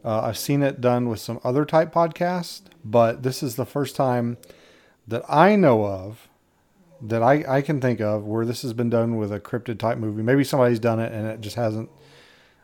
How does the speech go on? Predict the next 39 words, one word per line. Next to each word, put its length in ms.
I 60
haven't 260
come 120
across 380
it. 60
There's 220
so 320
many 240
podcasts 880
out 180
there 160
these 180
days, 260
I 120
can't 300
keep 260
track. 300
Uh, 300
but 100
we're 120
gonna 140
do 120
something 300
a 80
little 260
different 400
today. 440
Uh, 380
what 320
we're 80
gonna 180
do 340
is 400
we 220
are 140
going 300
to, 720
uh, 220
watch 720